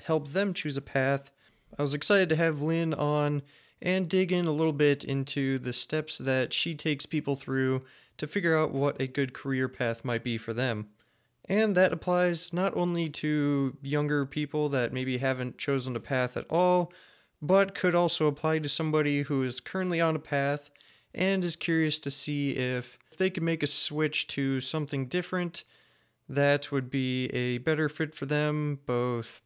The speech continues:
emotionally and financially. So with that, we'll jump right into the conversation. Joining me today is Lynn Swanson. She's a professional with a background in the tech world, a musician, and she also helps people navigate the always difficult quest of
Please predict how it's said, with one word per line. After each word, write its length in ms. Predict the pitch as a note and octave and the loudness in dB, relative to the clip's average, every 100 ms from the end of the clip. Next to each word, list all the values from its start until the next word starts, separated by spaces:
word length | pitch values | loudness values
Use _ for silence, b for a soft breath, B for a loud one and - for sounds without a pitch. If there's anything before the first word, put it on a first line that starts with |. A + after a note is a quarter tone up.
| _ | _
emotionally 640 | C#3+ D3+ E3+ - E3 D#3+ D#3+ | -4 -2 -2 -2 -2 -2 0
and 160 | F3 | -2
financially. 720 | D3+ B2+ B2 A#2 - A2 G#2+ - _ _ _ _ _ _ | 0 0 0 -2 -4 -4 -4 -8 _ _ _ _ _ _
So 260 | - G#3 G3+ | -2 0 2
with 200 | F#3+ G3 | 2 2
that, 240 | F#3 G3+ | 4 4
we'll 140 | D3 | 2
jump 240 | C3 C3+ C#3 | 2 0 2
right 140 | C#3 | 2
into 160 | C#3+ C#3 | 2 0
the 60 | C3 | -2
conversation. 720 | C#3+ D3 C#3+ D#3+ E3 C3 B2 _ _ _ _ _ _ - | -2 -2 -2 -2 -2 -4 -8 _ _ _ _ _ _ 0
Joining 300 | F#3 F#3+ F3 | 4 6 8
me 140 | F3 | 6
today 320 | D#3+ C#3 D#3 | 6 6 8
is 180 | D3+ B2+ | 8 6
Lynn 240 | C3 C#3+ C#3 | 4 6 6
Swanson. 680 | - C#3 C#3+ C#3 D3+ D3 C#3+ | 6 6 6 6 4 4 4
She's 280 | B2+ A#2 | 2 2
a 300 | A#2 G#2+ G#2+ G#2 | 4 6 4 2
professional 680 | - B2 D#3 D3+ - D3 C#3 | -4 -2 2 2 2 4 4
with 100 | C3+ | 2
a 40 | |
background 560 | C3 D3 D3 D#3 D3+ C#3+ | 2 2 2 2 4 4
in 120 | C3 | 2
the 60 | A2 | 0
tech 300 | - F3 E3+ | 0 0 2
world, 480 | D#3+ D#3+ D#3+ D3 C#3 - | 4 6 6 4 0 0
a 100 | G#2+ | 0
musician, 720 | A2+ A#2 C3 D#3 - D3+ D3 | 2 0 2 2 2 2 2
and 260 | A#2+ C3 B2 | 2 2 2
she 120 | - | 2
also 300 | D#3 E3 E3+ | 2 4 4
helps 340 | C#3+ D#3 D3+ - | 6 4 4 0
people 360 | - C#3+ C#3+ | 0 2 4
navigate 640 | C3+ D3 C#3 C#3 C3+ C3+ - | 4 4 4 4 4 4 -2
the 220 | A#2 A2 | -2 0
always 320 | A2 D#3 C#3+ C3+ | 4 4 4 4
difficult 520 | C3 - B2+ A#2 - | 0 0 0 0 0
quest 440 | - B2 A#2+ - | 2 2 4 2
of 320 | A2 G#2 G2+ | 2 2 0